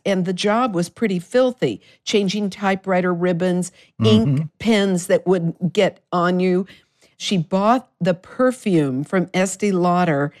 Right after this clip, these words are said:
Speaker 1: and fragranced these towelettes and made them pink,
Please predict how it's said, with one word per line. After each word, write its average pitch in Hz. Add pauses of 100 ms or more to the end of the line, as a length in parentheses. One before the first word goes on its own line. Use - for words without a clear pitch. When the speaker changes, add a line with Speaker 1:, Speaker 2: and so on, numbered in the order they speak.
(220)
Speaker 1:
and 190
fragranced 190
these 170
towelettes 165
and 180
made 180
them 156
pink, -